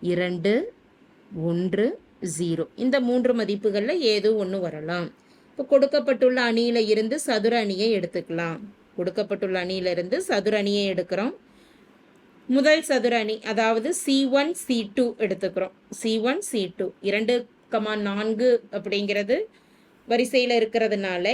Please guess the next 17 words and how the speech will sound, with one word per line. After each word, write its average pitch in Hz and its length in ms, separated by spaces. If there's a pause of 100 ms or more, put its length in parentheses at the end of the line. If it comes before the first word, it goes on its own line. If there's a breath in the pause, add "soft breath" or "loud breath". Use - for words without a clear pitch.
(240)
இரண்டு 254 420
by 254 160 (140)
இரண்டு 233 360
வரிசை 226 400
தான் 277 160
நம்ம 240 260
முதல்ல 220 240
எடுக்க 202 200
முடியும். 185 300
இரண்டு 202 280
by 202 220
இரண்டு, 190 340
ஒன்று 226 320
by 220 180
ஒன்றுன்னு 202 380
நம்ம 202 220
கொடுக்கலாம். 180 500